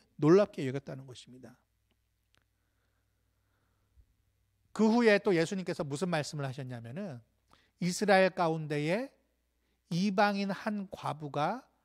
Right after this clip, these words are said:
하나님의 은혜를 입은 것과 이스라엘 사람들 가운데에 한 이방인인, 어, 이방인 장관인 그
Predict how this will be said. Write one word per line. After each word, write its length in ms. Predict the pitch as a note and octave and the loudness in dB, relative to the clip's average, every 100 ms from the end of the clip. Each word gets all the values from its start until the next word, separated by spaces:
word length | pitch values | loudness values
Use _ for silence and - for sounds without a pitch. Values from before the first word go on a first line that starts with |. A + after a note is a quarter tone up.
| _ | _
하나님의 420 | - A3 G#3 F#3 D3 | -6 -2 -2 -2 -2
은혜를 320 | C#3+ C#3+ C3+ | 0 0 -2
입은 240 | B2+ B2+ | -6 -10
것과 520 | A#2+ - - C#3+ A#2 _ _ _ _ _ _ _ | -10 -10 -4 -4 -4 _ _ _ _ _ _ _
이스라엘 500 | E3+ G3+ G#3 A3 G#3+ | -4 -2 0 2 2
사람들 440 | G3+ G3+ F#3+ F#3 F3+ | 2 0 0 -2 -4
가운데에 680 | F3+ E3+ D#3+ D#3+ F3 A#3+ - _ _ _ _ | -4 -4 -4 -2 -2 -4 -10 _ _ _ _
한 240 | - A#3+ G#3 | -6 -4 -4
이방인인, 680 | D#3 D#3 D#3+ D3+ D#3 G3+ A#3 _ _ _ - | -4 -4 -4 -4 -6 -8 -10 _ _ _ -16
어, 200 | D#3 C3 | -12 -10
이방인 420 | - D#3+ E3+ E3+ D3+ | -4 0 0 -2 -6
장관인 640 | - C#3+ C#3+ C#3+ D#3 B3 _ _ _ _ _ _ | -8 -8 -8 -8 -8 -10 _ _ _ _ _ _
그 300 | - B2+ C#3 | -14 -12 -14